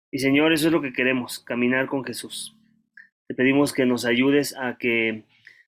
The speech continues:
podamos seguir alimentando nuestro entendimiento en el conocimiento de la verdad, de quién eres tú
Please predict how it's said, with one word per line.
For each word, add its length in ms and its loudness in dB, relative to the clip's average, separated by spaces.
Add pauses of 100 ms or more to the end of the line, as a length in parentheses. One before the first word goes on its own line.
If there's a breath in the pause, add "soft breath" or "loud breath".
(120)
podamos 360 2
seguir 420 2
alimentando 920 0 (480)
nuestro 500 -4
entendimiento 800 2
en 60 2
el 80 -2
conocimiento 640 -2
de 80 0
la 80 2
verdad, 400 -2 (560 loud breath)
de 80 -12
quién 180 0
eres 280 0
tú 260 -2